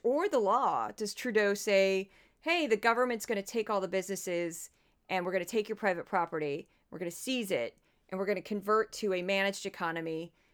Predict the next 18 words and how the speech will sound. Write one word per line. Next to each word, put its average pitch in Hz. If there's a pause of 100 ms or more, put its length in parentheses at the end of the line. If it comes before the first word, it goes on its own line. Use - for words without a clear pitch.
(320)
A 202
K 196 (120)
A 185
communism. 170
So -
get 196
ready, 180
folks." - (280)
No. 214 (640)
And 359 (200)
<laughs> 247
they 269
also 302
always 240
equate 226 (500)
democracy 226
with 196
capitalism, 208